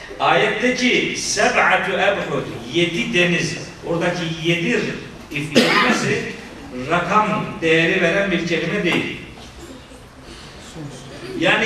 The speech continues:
yedi deniz daha olsa Allah'ın ayetleri, kelimeleri bitmezdi ama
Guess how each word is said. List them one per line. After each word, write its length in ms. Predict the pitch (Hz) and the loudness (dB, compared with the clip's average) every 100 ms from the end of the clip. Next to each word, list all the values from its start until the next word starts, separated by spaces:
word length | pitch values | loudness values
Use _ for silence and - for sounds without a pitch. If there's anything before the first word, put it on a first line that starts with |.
| 220 | 4
yedi 320 | 208 208 208 | 4 4 4
deniz 400 | 233 220 233 - | 4 4 2 2
daha 320 | 214 226 240 208 | 4 6 4 0
olsa 220 | 196 196 | -2 -2
Allah'ın 460 | 190 196 196 202 | 2 4 4 4
ayetleri, 640 | 190 190 196 196 190 196 - | 4 4 4 2 0 0 2
kelimeleri 600 | 185 190 196 190 202 190 | 0 0 0 0 0 0
bitmezdi 460 | - 240 262 220 | -2 0 0 4
ama 440 | 180 180 175 - | 4 4 2 -2